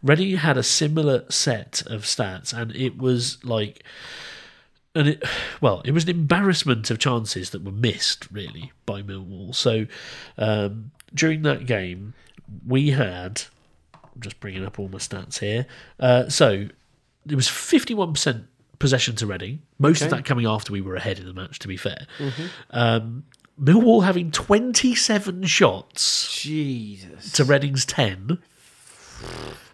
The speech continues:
Speaker 1: and had twelve shots on target to Reading's four.
Speaker 2: No, I mean, so twelve shots on target, your, your goalkeeper's either had an absolute blinder there,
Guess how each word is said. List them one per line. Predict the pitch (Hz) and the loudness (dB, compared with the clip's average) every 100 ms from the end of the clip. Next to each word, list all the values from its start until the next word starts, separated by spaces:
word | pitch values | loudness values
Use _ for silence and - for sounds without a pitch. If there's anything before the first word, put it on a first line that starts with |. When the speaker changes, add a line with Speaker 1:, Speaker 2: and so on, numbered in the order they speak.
| - | 0
Speaker 1:
and | 151 | 2
had | 139 - | 2 -2
twelve | - - 208 226 208 113 98 101 - | -2 0 6 8 8 8 2 -2 0
shots | - 190 - 170 | 4 4 6 4
on | 147 | 2
target | 143 165 160 - 208 | 2 4 4 2 -2
to | - | 0
Reading's | 127 127 127 120 | 2 2 0 -2
four. | - - 139 95 95 - - 160 | -2 4 4 4 0 -12 -6 4
Speaker 2:
No, | 185 | 6
I | 196 | 8
mean, | 190 202 - - | 6 4 0 -8
so | - 190 | -2 -2
twelve | 196 240 247 214 | 0 0 2 2
shots | 208 170 | 0 0
on | 160 147 | 0 2
target, | 160 143 117 | 2 2 0
your, | 117 139 175 | -2 -2 0
your | 170 | -2
goalkeeper's | 160 226 - 143 135 | 2 2 2 -2 0
either | 143 139 | 0 2
had | 131 127 | 0 0
an | |
absolute | 135 - - 135 139 120 | -2 -4 -6 -6 -6 -4
blinder | 139 135 127 110 | -2 0 -2 -4
there, | 104 104 | -6 -8